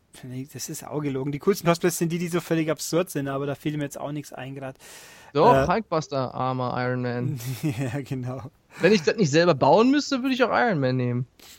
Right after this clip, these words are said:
Speaker 1: Ja.
Speaker 2: Und wenn ich, wenn jemand anders für mich ins Fitnessstudio gehen würde, würde ich Captain America <laughs> machen. Aber das, die, bei, bei so coolen Figuren, so, so wie die, die, die, so wie Wolverine oder Captain America, da musst du ja erstmal wochenlang pumpen,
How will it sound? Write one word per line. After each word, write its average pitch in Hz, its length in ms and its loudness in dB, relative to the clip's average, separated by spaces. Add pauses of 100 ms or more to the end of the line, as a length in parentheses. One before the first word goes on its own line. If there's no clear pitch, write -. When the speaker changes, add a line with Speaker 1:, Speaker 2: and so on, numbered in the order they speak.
(300)
Speaker 1:
Ja. 151 360 -2
Speaker 2:
Und 143 60 4
wenn 196 140 6
ich, 196 280 0
wenn 175 140 0
jemand 190 220 2
anders 208 240 6
für - 120 2
mich 220 160 6
ins 208 180 4
Fitnessstudio 233 560 4
gehen 220 280 10
würde, 220 220 4
würde 214 120 4
ich - 80 0
Captain - 280 2
America 196 560 4 (140)
<laughs> - 140 -20
machen. - 400 0 (120)
Aber - 380 -6 (840)
das, 160 240 4 (220)
die, 170 80 4
bei, 185 140 6
bei 180 200 6
so 185 120 6
coolen 247 380 2
Figuren, 226 560 2
so, 165 300 4
so 170 260 2
wie 165 80 -2
die, 156 200 4
die, 156 240 6
die, 147 440 6
so 139 140 6
wie 143 100 8
Wolverine 180 600 10
oder 151 100 6
Captain 170 300 2
America, 175 260 6
da 170 60 8
musst 180 200 6
du 196 60 6
ja 147 60 6
erstmal 160 500 2
wochenlang 165 340 4
pumpen, 214 460 4